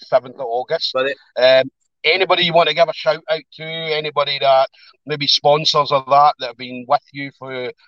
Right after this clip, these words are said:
Speaker 1: throughout this?
Speaker 2: Yep. Uh, so, first of all, obviously, I, I would just wanna thank all the guys at the gym and stuff. I wanna, uh, shout out to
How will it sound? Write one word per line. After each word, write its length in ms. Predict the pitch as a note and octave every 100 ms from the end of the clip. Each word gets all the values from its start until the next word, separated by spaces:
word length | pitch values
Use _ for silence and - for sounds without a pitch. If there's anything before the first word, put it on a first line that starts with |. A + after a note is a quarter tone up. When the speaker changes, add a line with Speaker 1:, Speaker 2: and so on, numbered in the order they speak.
| _ _
Speaker 1:
throughout 280 | C3+ B2+ D3+
this? 300 | D3+ - - - _ _ _ _ _ _ _ _ _ _ _
Speaker 2:
Yep. 280 | D#3 D#3+ -
Uh, 460 | D3 D3 D3 C#3+ -
so, 520 | - D3 C#3+ C3 B2+ _ _ _ _ _ _
first 300 | F3 E3+ -
of 80 | D#3
all, 260 | D#3 D3+ C3+
obviously, 420 | C#3 C#3+ - C3+
I, 200 | B2+ B2+ _
I 100 | A#2+
would 220 | A#2+ B2 B2
just 160 | B2
wanna 300 | C#3 B2+ A#2 - _ _
thank 260 | - B2+ B2
all 120 | C3
the 80 | A#2+
guys 360 | A#2+ B2 A#2+ A#2
at 120 | A2+
the 60 |
gym 540 | A2 A#2+ B2 B2 A#2 A2
and 80 | G#2 _ _ _ _
stuff. 300 | - B2+ -
I 360 | B2 A#2+ - -
wanna, 440 | B2+ C3 B2 B2 B2
uh, 500 | A#2+ A#2 A2+ G#2 - _ _ _
shout 260 | - C3 B2
out 200 | B2 -
to 280 | A#2+ A2+